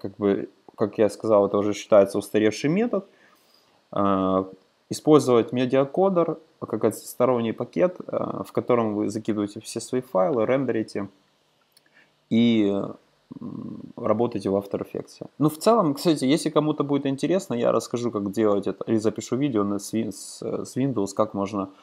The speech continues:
открыть два After Effects одновременно и работать, ну, в, я не знаю, в разных проектах там и так далее. То есть в двух проектах одновременно, ну, может, кому-то это актуально будет. Потому что у меня пару раз была такая ситуация, когда мне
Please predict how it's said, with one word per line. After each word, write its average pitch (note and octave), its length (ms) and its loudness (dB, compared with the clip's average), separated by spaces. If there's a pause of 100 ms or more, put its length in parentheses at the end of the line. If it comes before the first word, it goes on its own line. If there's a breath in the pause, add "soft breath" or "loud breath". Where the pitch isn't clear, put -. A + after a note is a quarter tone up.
(160 loud breath)
открыть G#2 400 0
два G2 260 8
After G2 320 -2
Effects - 340 -4
одновременно A2 960 0 (100)
и - 160 -4
работать, G#2 580 0 (420)
ну, C#3 220 6
в, G2 100 2
я G#2+ 100 2
не G2+ 80 0
знаю, F#2 220 -4
в F#2+ 60 2
разных G#2+ 320 4
проектах F#2+ 520 -4
там - 160 -10
и F#2+ 60 -10
так F#2+ 200 -6
далее. G#2+ 240 -6 (400 soft breath)
То - 60 -6
есть - 140 -8
в F2+ 120 -2
двух B2 220 2
проектах G3+ 460 4
одновременно, G#2 1000 -2 (200)
ну, D#3+ 200 4
может, C#3+ 280 4
кому-то A2+ 320 2
это G2 180 0
актуально F#2 420 -4
будет. - 200 -14 (380 loud breath)
Потому G2 160 -10
что - 100 -4
у G#2 40 0
меня C#3 160 0
пару G#2+ 220 4
раз A2 220 2
была G2 240 0
такая G2 220 -6
ситуация, G#2 440 -4
когда F#2+ 220 -6
мне G2 140 -6